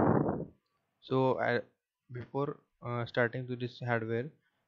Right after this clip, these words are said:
we have already seen in virtual lab in our first experiment and second and even third, we have seen the different latching and, uh, different, uh, conventional gates operation, okay, in C O P virtual lab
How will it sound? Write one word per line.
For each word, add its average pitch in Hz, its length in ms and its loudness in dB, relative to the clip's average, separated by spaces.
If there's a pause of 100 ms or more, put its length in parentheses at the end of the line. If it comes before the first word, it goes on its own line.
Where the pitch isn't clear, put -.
(140)
we 127 80 2
have 127 100 6
already 135 400 2
seen 131 640 -4
in 123 220 -6
virtual 120 340 -10
lab 117 280 -4 (200)
in 117 80 -14
our 120 180 -6
first 127 240 -8
experiment 123 560 -6
and 117 160 -10
second 120 420 -8 (140)
and 117 140 -16
even 123 200 -8
third, 123 320 -2 (580)
we 127 40 -2
have 123 140 -4
seen 139 260 -4
the 123 400 -2 (220)
different 123 380 -6
latching 127 500 -4 (840)
and, 113 280 -2
uh, 113 80 -2
different, 123 420 -6
uh, 117 120 -4 (1200)
conventional 123 520 -4
gates 117 500 -4 (260)
operation, 117 500 -6
okay, 117 320 -2
in 113 160 -6 (260)
C 123 140 2
O 123 80 4
P 127 140 2
virtual 120 320 2
lab 117 220 0